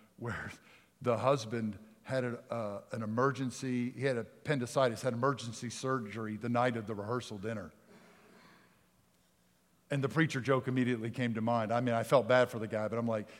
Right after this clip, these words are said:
"Used to be you had to pull teeth to get men to commit. Now you gotta pull an organ." You know, that's, that's what sadly came to my mind. What you see in Hosea is the love of God, the compassion of God, and in this other bookend of the minor prophets,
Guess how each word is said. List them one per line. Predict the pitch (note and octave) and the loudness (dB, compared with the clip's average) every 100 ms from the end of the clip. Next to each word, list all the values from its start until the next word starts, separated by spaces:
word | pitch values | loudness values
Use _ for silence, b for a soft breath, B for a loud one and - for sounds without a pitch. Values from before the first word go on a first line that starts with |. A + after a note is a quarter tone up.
| B | B
"Used | D#3 - | -2 -2
to | |
be | B2+ | -2
you | A#2+ | 0
had | A#2 A2 | 0 -2
to | |
pull | A2 B2+ A2+ | -4 -6 -6
teeth | - B2 | -4 -4
to | A#2+ | -4
get | G2+ A2+ | -6 -4
men | A2+ G#2+ | -4 -4
to | G#2 | -4
commit. | A#2+ G#2 G#2 - b b b _ | -4 -4 -6 -12 b b b _
Now | - C#3+ | 4 6
you | C#3 | 6
gotta | C3+ B2 | 6 4
pull | - C#3+ B2 | 4 2 4
an | |
organ." | A#2+ G#2+ F#2 - | 2 0 -4 -6
You | D#3+ | 4
know, | D3+ | 8
that's, | D3 E3+ - | 10 10 12
that's | F3 F3+ | 10 10
what | F3 D#3 | 8 6
sadly | - F3+ E3 D3+ C3+ B B B - | 12 12 12 6 2 B B B 4
came | E3 D#3 | 4 6
to | |
my | C#3 C3 | 4 4
mind. | C3 A#2+ G#2 F#2+ - - - - _ _ _ _ _ _ _ _ _ _ _ | 4 2 0 -6 -16 -20 -20 -20 _ _ _ _ _ _ _ _ _ _ _
What | B2 D#3+ | 2 4
you | F3+ | 4
see | F3 F#3 | 2 2
in | E3 | 2
Hosea | D3 C#3 B2 A#2+ A#2 | 2 2 2 2 0
is | A#2+ A2+ | -2 -8
the | - | -6
love | G#2+ A2 B2 C#3 | -4 2 4 4
of | C#3+ A#2+ | 2 0
God, | B2 A2+ A2 | 0 0 0
the | G#2+ | -4
compassion | A2 - C3 C3 - C3 | -10 -6 0 0 0 -4
of | G2+ | -2
God, | A#2 A2+ G#2+ | 0 0 0
and | A2 | -2
in | G#2+ | -4
this | G#2+ - - | -6 -8 -4
other | C3+ D#3 | -2 -2
bookend | A#2 A#2+ B2 A#2 G#2+ | -2 -6 -6 -6 -8
of | F#2+ | -8
the | G#2 | -6
minor | A2 A2+ | -4 -4
prophets, | A2 G#2+ F#2+ - - - | -6 -6 -8 -8 -16 -18